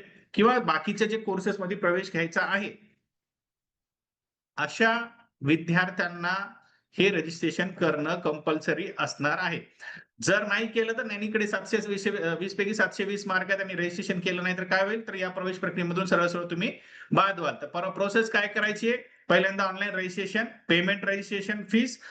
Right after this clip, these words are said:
आणि अपलोडिंग डॉक्युमेंट. त्याच्यानंतर अपलोडिंग डॉक्युमेंट कुठ-, कोणत्या तारखेपर्यंत करायचंय? आ, एक तारखेपर्यंत र-, रात्री अकरा वाजून पाच, अ, एकोणसाठ मिनिटापर्यंत तुम्हाला ते करणं गरजेचं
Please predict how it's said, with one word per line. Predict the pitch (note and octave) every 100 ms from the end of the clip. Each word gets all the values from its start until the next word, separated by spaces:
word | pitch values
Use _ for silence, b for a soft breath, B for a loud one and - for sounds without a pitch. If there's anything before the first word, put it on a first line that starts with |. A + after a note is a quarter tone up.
| B
आणि | D#3 F#3+ -
अपलोडिंग | E3+ G3+ G3+ A3 A3
डॉक्युमेंट. | F#3 - F#3+ B2 - F#3+
त्याच्यानंतर | F3+ F#3+ F#3
अपलोडिंग | F3 G3+ G#3
डॉक्युमेंट | G3+ G3 G#3 G#3
कुठ-, | - G#3+ F3
कोणत्या | F3 F3+ F#3+ G3+
तारखेपर्यंत | G3+ F#3+ G3 G3+ G3 G3+
करायचंय? | F#3+ F#3+ G#3+ - -
आ, | E3
एक | F3 G#3 -
तारखेपर्यंत | G3 G3 F#3 G3 G3 F#3 B3+ - B B B B
र-, | D3+ D#3+ E3 E3
रात्री | E3 E3 G3+ A3+ A3
अकरा | D#3+ G#3+ G3+
वाजून | F#3+ G#3
पाच, | G#3 F#3 F#3
अ, | G3 F3 D3+
एकोणसाठ | D3+ E3+ G3 F#3+ G#3
मिनिटापर्यंत | F#3 F#3 F#3+ F#3+ F3+ F#3+
तुम्हाला | F#3+ E3 D#3+
ते | G#3+ - - B B
करणं | - E3+ F3 - -
गरजेचं | D#3 D#3+ D#3+ -